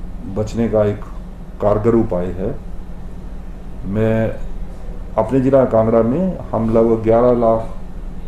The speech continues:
उनसठ हजार से ज़्यादा लोगों को प्रथम डोज लगा चुके हैं, जो लगभग हमारे लक्ष्य का सौ प्रतिशत के आसपास है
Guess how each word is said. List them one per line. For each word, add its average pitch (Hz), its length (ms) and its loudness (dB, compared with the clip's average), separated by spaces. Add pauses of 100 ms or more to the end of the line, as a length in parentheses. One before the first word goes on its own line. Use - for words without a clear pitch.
उनसठ 127 340 2
हजार 110 320 4
से 101 240 -4
ज़्यादा 101 540 0
लोगों 104 280 -4
को 104 160 -2
प्रथम 110 380 0
डोज 95 260 -2
लगा 87 320 -4
चुके 101 180 -6
हैं, 110 340 -2
जो 107 100 -2
लगभग 101 320 -2 (960)
हमारे 107 260 4
लक्ष्य 110 340 0
का 113 120 2
सौ 110 280 4
प्रतिशत 95 480 -4
के 104 80 0
आसपास 87 520 -2
है - 160 -2